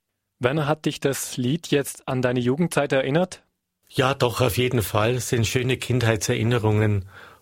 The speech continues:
Speaker 2: und ich freue mich auch, jetzt mit dir eine Premiere gehabt zu haben.
Speaker 1: Genau.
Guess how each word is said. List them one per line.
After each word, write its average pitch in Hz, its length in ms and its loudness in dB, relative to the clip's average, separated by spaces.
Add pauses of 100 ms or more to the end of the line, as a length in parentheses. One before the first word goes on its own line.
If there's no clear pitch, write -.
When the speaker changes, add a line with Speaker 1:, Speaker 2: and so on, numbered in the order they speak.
(120)
Speaker 2:
und 107 380 -2
ich - 60 -12
freue 117 220 0
mich 110 200 -2
auch, 101 180 0
jetzt 107 220 -2
mit 101 160 0
dir 107 80 2
eine 98 160 2
Premiere 95 560 0
gehabt 92 380 0
zu 101 160 0
haben. 98 280 0
Speaker 1:
Genau. 127 380 0